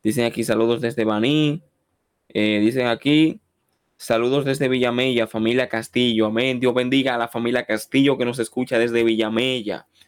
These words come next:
Y dicen aquí, "Me gusta tu programa, soy Estela Castillo". Amén, hermana Estela Castillo, gracias,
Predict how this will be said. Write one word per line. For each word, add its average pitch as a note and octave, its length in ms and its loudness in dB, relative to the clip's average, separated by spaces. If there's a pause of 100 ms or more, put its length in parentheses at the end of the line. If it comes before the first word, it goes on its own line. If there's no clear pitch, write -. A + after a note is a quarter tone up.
(420)
Y A2+ 100 2
dicen C3+ 240 2
aquí, C#3 280 -2
"Me B2+ 120 2
gusta C3 260 0
tu C#3+ 100 0
programa, B2+ 460 0
soy B2 240 0
Estela B2+ 500 -2
Castillo". G#2+ 480 -2
Amén, A2 200 -2
hermana A2+ 300 0
Estela G#2+ 320 -2
Castillo, A2 460 0
gracias, B2 600 -4